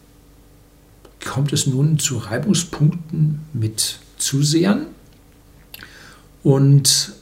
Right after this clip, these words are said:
äh, da möchte ich jetzt auf einen Kommentar eingehen, ähm, wo ein Hypertonic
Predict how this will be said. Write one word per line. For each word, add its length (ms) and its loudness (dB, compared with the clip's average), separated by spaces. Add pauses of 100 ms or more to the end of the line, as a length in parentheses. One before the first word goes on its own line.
(220)
äh, 60 -6
da 1200 -6
möchte 220 4
ich 80 2
jetzt 160 2
auf 220 -8
einen 400 -2 (340)
Kommentar 880 -4
eingehen, 720 0 (1000)
ähm, 800 4
wo 300 0
ein 580 -4 (1400)
Hypertonic 800 0